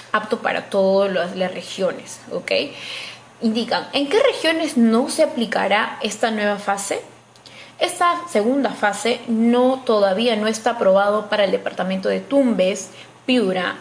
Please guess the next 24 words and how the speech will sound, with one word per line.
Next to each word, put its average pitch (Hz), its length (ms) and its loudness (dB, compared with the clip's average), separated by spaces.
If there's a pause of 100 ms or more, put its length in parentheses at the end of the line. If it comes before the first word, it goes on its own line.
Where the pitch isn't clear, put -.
Lambayeque, 196 960 -2
La 202 180 0
Libertad, 185 640 0 (500)
Loreto, 196 760 2 (140)
Ucayali, 196 800 0 (280)
Ica 202 460 0 (380)
y 240 100 0
provincias 220 440 0
como 196 240 -2
Santa, 220 440 -2
Guarmey 202 680 0 (180)
y 190 120 -12
Casma, 175 480 -2 (340)
departamento, 196 720 0
que 190 80 -6
son 202 160 -6
departamento 202 560 -2
de 190 200 4
An-, 190 360 -2
¿no? 247 300 -4
Los 196 100 0
departamentos 185 480 0
de 202 60 -2
Ancash, 185 400 -2